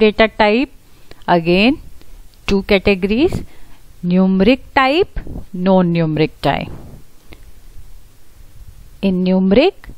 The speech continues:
integer, floating, character, boolean. The chart which we have ju-, uh, which I have just shown you, that, that is of primitive data type. This one.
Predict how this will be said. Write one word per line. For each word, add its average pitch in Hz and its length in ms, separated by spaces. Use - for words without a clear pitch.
integer, 185 760
floating, 190 600
character, 202 680
boolean. 165 540
The 190 160
chart 214 380
which 185 240
we 190 120
have 175 200
ju-, 190 120
uh, 190 380
which 190 180
I 190 80
have 185 200
just 214 300
shown 185 320
you, 196 200
that, 175 220
that 185 360
is 202 160
of 262 300
primitive 202 500
data 156 300
type. 143 340
This 180 200
one. 143 240